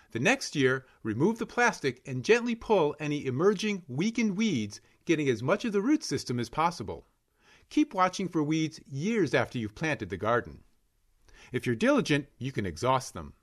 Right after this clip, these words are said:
Also, place metal or plastic edging deep into the soil around the garden to prevent weeds from creeping back in. For annual weeds such as chickweed, lamb's quarters, and purslane, use a collinear or scuffle hoe to cut the weed seeds as they germinate.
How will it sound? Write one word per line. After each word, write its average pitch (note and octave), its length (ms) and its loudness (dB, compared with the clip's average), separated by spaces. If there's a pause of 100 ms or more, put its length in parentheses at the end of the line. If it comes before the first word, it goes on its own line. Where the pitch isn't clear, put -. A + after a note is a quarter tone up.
(540)
Also, G#3+ 420 4
place B3 400 -2
metal F3+ 380 2
or D#3 100 0
plastic F3 480 -2
edging C3+ 360 -2
deep A#3+ 260 2
into F3 160 -6
the C#3+ 140 -2
soil B2+ 400 4
around E3+ 320 4
the D3+ 80 0
garden C3+ 360 2
to G2+ 80 -10
prevent D3+ 360 -4
weeds G3 360 0
from B2+ 140 -6
creeping C3 380 -2
back C#3+ 260 0
in. D3+ 240 -4 (600)
For D3 220 0
annual A3 360 4
weeds C#3 320 2
such C3 180 -2
as A2 140 -6
chickweed, A3 640 -2
lamb's D#3+ 320 -2
quarters, F#3 400 2
and A#2+ 100 -4
purslane, B2 560 -2 (300)
use C4+ 240 2
a E3+ 80 0
collinear G#3+ 560 0
or E3+ 100 2
scuffle B3 460 0
hoe C3 360 2 (220)
to A#2+ 100 -6
cut A3 280 0
the A3+ 100 -2
weed A#3+ 260 0
seeds B2+ 320 -2 (120)
as F3+ 240 2
they A#2 80 0
germinate. A2 500 -4